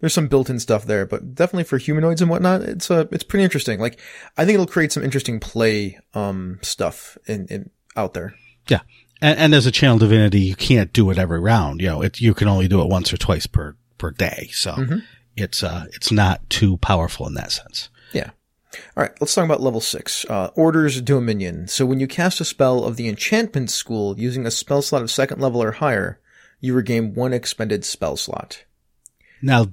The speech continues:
Speaker 2: this becomes interesting when you combine it with Voice of Authority. Voice of Authority was somewhat tempered because you only, um, you can only use it when you cast a leveled spell,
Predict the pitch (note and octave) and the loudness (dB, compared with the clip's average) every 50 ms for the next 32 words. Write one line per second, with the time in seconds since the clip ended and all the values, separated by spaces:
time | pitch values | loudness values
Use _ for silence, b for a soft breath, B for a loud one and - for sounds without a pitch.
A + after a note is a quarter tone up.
0 | - - - F3+ G#3 F#3 D#3 - - - - - - _ - - - A#2+ G#2+ - | -2 2 4 4 6 4 4 0 -2 -4 -4 -6 -8 _ -6 0 0 0 2 4
1 | A2+ A#2 A2+ G#2+ F#2+ G2+ A#2 G2 - - G#2+ - - - - G#2 F#2+ F#2 F#2 B | 2 2 4 2 2 2 2 2 2 0 0 0 2 2 2 2 2 0 -2 B
2 | B B B B B B B B - A2+ A#2+ B2 A#2+ A#2+ B2 A#2+ - - B2+ A#2 | B B B B B B B B -4 2 4 6 6 6 6 4 4 2 0 2
3 | G#2+ G#2+ A2 B2 C#3 C#3+ C#3 A2+ G#2+ A#2 A#2 G#2 F#2+ F#2+ A2 G#2+ G2 - G#2+ F#2 | 2 4 4 4 4 4 2 2 2 2 2 2 4 4 4 4 4 4 2 0
4 | F#2 - - - - E3+ F3+ F3 D3 F#2 E2 - F2+ - B B B B B _ | 0 -2 0 2 4 4 6 6 4 4 2 -4 -6 -10 B B B B B _
5 | B2+ D#3+ G3 G3+ - - D#3 D3 - - - D#3 D3+ D3+ C#3 C3 A2 A2+ G#2+ - | 4 4 4 4 4 2 0 0 0 4 4 6 6 8 6 6 6 4 2 4
6 | - - A#2+ G#2+ G#2 G#2 - - - - D#3+ D#3+ D3+ - A#2 G#2+ G2+ F#2 B B | 4 4 4 6 4 2 0 -2 0 2 2 2 4 4 4 4 4 2 B B
7 | B B B B B B _ - G#2+ G2+ A2 - - - A2+ A2 G#2+ G2 F#2 - | B B B B B B _ -6 -2 -2 -2 2 4 6 6 8 6 6 2 2
8 | A#2 A2+ A2+ A2 A#2 - A#2 A#2+ A#2+ A#2+ A#2+ A#2 A2 A2 G#2+ G#2 G#2 G2 F#2+ b | 4 6 6 6 6 4 4 6 6 6 6 6 6 6 6 6 4 2 0 b
9 | b b b b b b _ - - A2+ G#2+ G#2 G2+ F#2+ F#2 - _ _ - A2+ | b b b b b b _ 0 2 4 4 4 2 0 -2 -8 _ _ -6 -4
10 | - - A2+ B2 A#2+ A2+ A2+ G#2 G2+ A2 G#2+ F#2 A2+ E2+ G2 G2 G2 F#2+ - - | 0 4 6 6 8 8 6 6 6 6 6 6 4 0 0 0 0 -2 0 0
11 | G2+ G2 F2+ F2 - - - - G2 F#2+ F#2 F#2 F#2 - _ _ _ _ _ - | 0 0 2 0 -2 -4 -4 -2 0 0 0 0 -4 -8 _ _ _ _ _ -12
12 | - A#2+ A2 A#2 A#2 F#2+ G#2 A2 G#2+ - - - - - G2+ F#2 F2 E2+ D#2+ - | -4 2 4 4 4 4 4 2 2 0 -2 -2 0 2 2 2 2 0 -2 -6
13 | - | -10